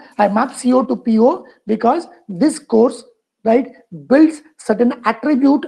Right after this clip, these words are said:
in a graduate. What attributes? Thus, these are all generic, but when you go to the course, course outcome and you write it,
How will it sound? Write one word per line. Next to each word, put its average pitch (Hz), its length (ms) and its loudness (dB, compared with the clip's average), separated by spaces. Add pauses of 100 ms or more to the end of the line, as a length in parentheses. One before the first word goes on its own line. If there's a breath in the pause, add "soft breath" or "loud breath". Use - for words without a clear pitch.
(180)
in 240 340 0
a 214 80 -4
graduate. 196 720 -6 (1400)
What 349 160 0
attributes? 214 720 -4 (280)
Thus, - 640 -10 (320)
these 233 200 -2
are 240 120 2
all 269 200 0
generic, 208 560 -4 (280 soft breath)
but 247 180 -4
when 226 160 -2
you 233 80 -2
go 247 140 -2
to 339 100 -4
the 320 120 -6
course, 233 360 -4 (300 soft breath)
course 247 220 -2
outcome 226 340 -4
and 208 80 -2
you 196 80 -8
write 214 240 -4
it, 240 160 -4